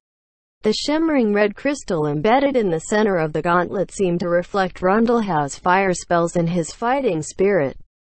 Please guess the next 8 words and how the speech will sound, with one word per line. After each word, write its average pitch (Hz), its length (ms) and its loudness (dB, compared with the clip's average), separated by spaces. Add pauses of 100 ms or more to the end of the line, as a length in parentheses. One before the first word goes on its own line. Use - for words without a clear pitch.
(400)
Isuzu 202 640 0
changed 240 440 0
her 190 100 0
permanent 185 640 -2
buff 185 240 0
support 175 540 -4
song 147 380 -4
from 165 260 -4